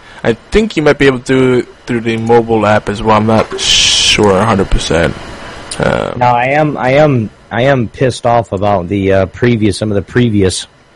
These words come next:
Speaker 2: freebies that did include, uh, Rayman Origins,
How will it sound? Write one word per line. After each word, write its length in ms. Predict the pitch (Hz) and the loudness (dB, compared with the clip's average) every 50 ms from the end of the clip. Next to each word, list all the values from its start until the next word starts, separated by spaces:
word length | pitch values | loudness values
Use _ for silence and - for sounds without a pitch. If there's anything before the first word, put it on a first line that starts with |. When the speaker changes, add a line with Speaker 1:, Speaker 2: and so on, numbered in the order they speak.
| _ _ _ - - - | _ _ _ -20 -20 -20
Speaker 2:
freebies 680 | _ - - 113 113 107 92 104 92 98 98 - - - _ _ _ _ _ _ _ _ _ - | _ -4 0 0 2 2 0 0 0 0 -2 -4 -6 -10 _ _ _ _ _ _ _ _ _ -2
that 260 | 110 101 101 98 90 | 0 2 2 0 0
did 160 | 92 113 104 | 0 -2 0
include, 640 | 107 98 90 - - - 127 127 107 95 95 92 95 87 - _ - - _ _ _ _ _ _ _ _ _ - - - | 0 -2 -4 -6 -4 0 2 2 4 2 0 -2 -4 -8 -12 _ -20 -20 _ _ _ _ _ _ _ _ _ -20 -16 -10
uh, 280 | - - 87 92 92 | -6 -2 -2 0 0
Rayman 400 | 90 90 104 113 117 117 113 113 | 0 0 0 0 0 0 0 2
Origins, 560 | 110 113 117 117 110 120 123 131 123 - - | 2 2 2 2 2 0 0 0 -4 -8 -14